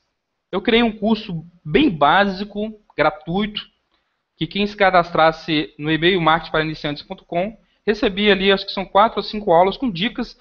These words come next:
Inclusive, uma das dicas é um vídeo de dezesseis minutos ensinando como utilizar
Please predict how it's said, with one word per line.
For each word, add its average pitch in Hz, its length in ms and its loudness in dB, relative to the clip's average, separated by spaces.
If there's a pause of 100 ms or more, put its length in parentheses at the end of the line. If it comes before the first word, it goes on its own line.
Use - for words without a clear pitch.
(260)
Inclusive, 226 300 -2
uma 269 220 2
das 226 200 4
dicas 220 300 -2
é 240 60 2
um 233 140 2
vídeo 208 300 -6
de 220 80 -10
dezesseis 202 540 0
minutos 233 380 -2
ensinando 220 560 0
como 202 260 0
utilizar 180 680 0